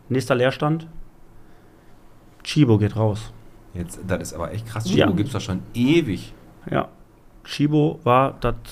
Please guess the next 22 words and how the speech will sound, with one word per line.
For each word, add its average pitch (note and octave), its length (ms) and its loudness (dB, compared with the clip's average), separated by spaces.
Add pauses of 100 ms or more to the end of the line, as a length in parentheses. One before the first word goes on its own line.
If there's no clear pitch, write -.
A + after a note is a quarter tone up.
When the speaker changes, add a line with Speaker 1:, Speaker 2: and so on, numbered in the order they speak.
(320)
Speaker 1:
Thomas C3 300 -2
Philipp D3+ 340 0 (540)
des A2+ 220 0
reichen B2+ 280 2
Mannes. A#2 440 -2
Speaker 2:
Ja, A2+ 160 -2
das A2 40 -2 (100)
Speaker 1:
Da - 80 -12
Speaker 2:
stimmt. - 140 -4
Speaker 1:
konntest C3+ 280 0
du B2+ 40 -2
reingehen, C#3+ 380 0
du C3+ 60 0
hast - 120 -4
auch - 220 -6
alles D3+ 280 0
bekommen, - 340 -4
also C3+ 140 0
du A#2 40 6
hast A2+ 100 0
auch, A2+ 160 -4 (240)
also B2 180 -6